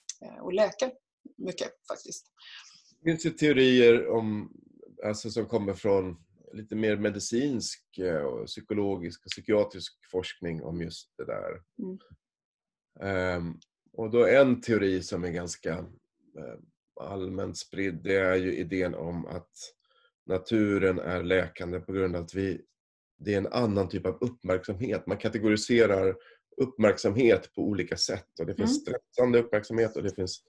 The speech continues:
Speaker 2: avstressande uppmärksamhet. Och det är, som är kopplat till i vilken utsträckning det man uppmärksammar då är, eh,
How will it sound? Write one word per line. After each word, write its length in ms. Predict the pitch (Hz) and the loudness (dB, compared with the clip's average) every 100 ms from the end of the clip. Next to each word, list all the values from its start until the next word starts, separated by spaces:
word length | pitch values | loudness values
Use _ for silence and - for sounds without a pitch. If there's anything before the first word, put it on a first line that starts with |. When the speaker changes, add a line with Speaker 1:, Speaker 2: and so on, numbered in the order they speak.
| _ - | _ -2
Speaker 2:
avstressande 1040 | 120 117 90 - - 107 - - 87 - | 4 6 4 -2 2 2 2 -4 -6 -4
uppmärksamhet. 720 | - - - - - - 65 _ _ _ - _ _ _ _ _ - | -6 -6 -8 -10 -10 -14 -14 _ _ _ -20 _ _ _ _ _ -6
Och 220 | 107 110 - | -2 -2 2
det 120 | 107 | 4
är, 420 | 98 - - 101 - - | 6 4 2 0 0 -10
som 380 | - 107 98 - | -4 -2 -2 -4
är 80 | - | -2
kopplat 420 | 117 113 95 92 | -2 2 0 2
till 180 | 101 76 | -2 0
i 60 | |
vilken 600 | 98 95 - 92 90 90 | 0 0 -2 -4 -2 -4
utsträckning 640 | - 98 - 101 95 - 98 | -6 -6 -4 -4 -4 -2 0
det 100 | 98 | 2
man 160 | 98 | 2
uppmärksammar 640 | 95 107 95 92 104 95 92 | 2 2 -2 -2 -2 -2 0
då 100 | 90 | 0
är, 80 | |
eh, 460 | 87 - - - 87 | -2 -6 -16 -14 -14